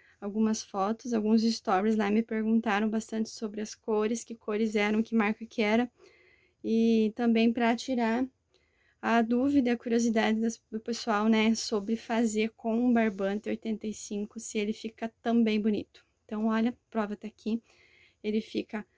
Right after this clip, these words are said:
se for feito com capricho, se for feito certinho,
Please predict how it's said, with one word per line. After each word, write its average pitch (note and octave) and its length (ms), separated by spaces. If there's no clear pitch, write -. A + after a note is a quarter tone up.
se - 180
for A3+ 300
feito G#3 440
com A3 200
capricho, G#3+ 640
se G#3+ 120
for G#3+ 200
feito G#3+ 360
certinho, A3 680